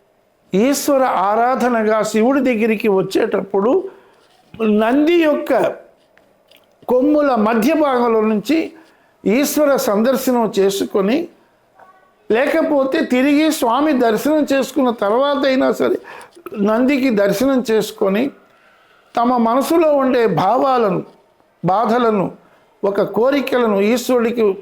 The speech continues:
మొరపెట్టుకునే విధంగా నందికి కుడి చెవులో చెప్పుకొని తిరిగి ప్రదక్షిణంగా వచ్చేసిన తర్వాత భగవంతుని నమస్కారం చేసుకొని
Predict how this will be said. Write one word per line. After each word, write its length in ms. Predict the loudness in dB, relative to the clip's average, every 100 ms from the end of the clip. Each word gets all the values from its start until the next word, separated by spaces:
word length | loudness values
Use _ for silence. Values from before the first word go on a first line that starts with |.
| -10 -4
మొరపెట్టుకునే 720 | 0 0 0 -2 -2 -2 0
విధంగా 440 | 0 0 0 0
నందికి 500 | 0 0 0 -2 -4
కుడి 260 | -4 -2 -2
చెవులో 380 | 0 0 2 0
చెప్పుకొని 760 | -2 -6 -6 -6 -2 0 0 -4 -10 -20 -20 -14 -2
తిరిగి 460 | 0 2 2 2
ప్రదక్షిణంగా 1000 | 0 0 0 0 -2 0 0 2 2 2 2
వచ్చేసిన 640 | 2 0 0 -2 -2 -6
తర్వాత 880 | -4 -2 0 2 0 -2 -2 -2 -4 -10 _ _ _ _ -20 _ _ _ _ _ -8
భగవంతుని 640 | -2 0 2 2 0 0 0
నమస్కారం 640 | 0 0 -2 -2 0 0
చేసుకొని 680 | -2 -2 -2 -2 -2 0 -2